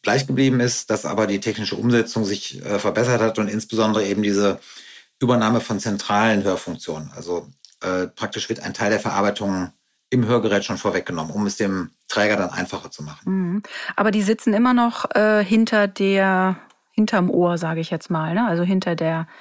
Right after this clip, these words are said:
Speaker 2: äh,
Speaker 1: Also
Speaker 2: dem
Speaker 1: es gibt
Speaker 2: Ohr.
Speaker 1: im Ohr Geräte auch, wobei wir in aller Regel die hinterm Ohr Geräte empfehlen,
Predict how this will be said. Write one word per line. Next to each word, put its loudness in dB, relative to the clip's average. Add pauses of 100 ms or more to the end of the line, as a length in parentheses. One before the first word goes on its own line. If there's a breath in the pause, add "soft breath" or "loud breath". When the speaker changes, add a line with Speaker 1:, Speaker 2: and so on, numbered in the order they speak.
(540 loud breath)
Speaker 2:
äh, -8
Speaker 1:
Also 0
Speaker 2:
dem 0
Speaker 1:
es -8
gibt 0
Speaker 2:
Ohr. -12
Speaker 1:
im 2
Ohr 4
Geräte 4
auch, 2
wobei 4
wir 4
in 0
aller 2
Regel 6
die 6
hinterm 6
Ohr 6
Geräte 4
empfehlen, 4